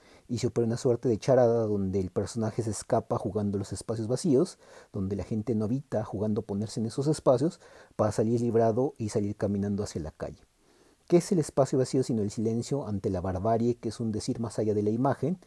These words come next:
Es una crítica y es un modo de entender que a la risa le sucede la seriedad, y así esos contravolques del humor nos llevan al silencio y el espacio vacío. Y para cerrar, eh, dos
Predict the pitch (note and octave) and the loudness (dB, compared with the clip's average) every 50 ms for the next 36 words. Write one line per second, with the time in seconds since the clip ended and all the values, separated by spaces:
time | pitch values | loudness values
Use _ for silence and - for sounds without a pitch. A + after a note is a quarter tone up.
0 | - - - - - - - - A2+ A2 A2 - - D3+ D#3 C#3 - A#2 - - | -20 -20 -20 -18 -16 -12 -6 -4 -2 -2 0 2 4 4 4 4 0 -6 -6 -4
1 | A#2 A#2+ A2 G2+ A2 A2+ - B2+ A2 A2 A2 A2 A2+ G#2+ G#2 G#2 G#2 G2+ - G#2+ | -2 0 0 0 0 -2 -2 -2 0 0 0 2 2 2 2 0 0 -2 -2 0
2 | G#2 A2 A2 A#2+ - - - A2 G2 G2+ F#2+ G2+ A#2+ C#3 C#3+ - C#3 B2 A2 G#2 | 0 0 0 -2 -4 -4 -2 -2 0 0 -2 0 -2 -2 -2 0 -2 -2 -2 -4
3 | - G#2+ G2 - A2+ G#2+ G2 G2 G2 - A2+ F#2 G2 A2 B2+ A#2+ - - _ _ | -6 -6 -2 0 0 0 0 -2 -4 -4 -4 -2 0 2 2 2 0 -4 _ _
4 | _ - - - _ _ - G#2 G2 - - A#2 A2 - - A#2 - - A2 G#2 | _ -20 -20 -20 _ _ -2 -2 -2 0 0 -2 0 0 -2 -4 -2 -4 -4 -4
5 | G2 G#2+ G2 F#2 G#2 G#2+ G2+ - - A#2 G#2 G2+ A2 G#2+ A#2 B2+ B2+ G2+ G#2+ G#2+ | -2 -2 -2 0 0 0 -2 -2 -2 -2 0 0 0 0 2 2 2 2 0 0
6 | - A#2 A2 G2+ G2+ G#2 G2+ G2 F#2+ F#2+ F#2+ - - A2+ G2+ G2+ G2 G2 - A2+ | -4 -6 -4 -2 -2 -2 -2 -2 -2 -2 -4 -4 -4 -4 -2 -2 -4 -4 -4 -6
7 | G2 E2 - - - F#2 F2+ - F#2+ D#2+ - - - E2 - - _ _ _ _ | -6 -8 -8 -8 -8 -8 -6 -6 -6 -8 -8 -8 -12 -12 -14 -16 _ _ _ _
8 | _ _ _ _ _ _ - - _ _ - D3+ C#3 - D3 C#3 - - E3 D#3 | _ _ _ _ _ _ -20 -20 _ _ -6 0 6 8 8 8 8 4 4 4
9 | D3+ D#3 F#3 - _ - _ _ _ - - G2 F#2+ F#2+ F#2 F2+ F2 E2+ F2 G#2 | 4 2 2 -2 _ -20 _ _ _ -12 -6 -4 -4 -2 -2 -4 -6 -4 -4 -4
10 | G2+ - - - - - - | -6 -6 -8 -12 -14 -16 -18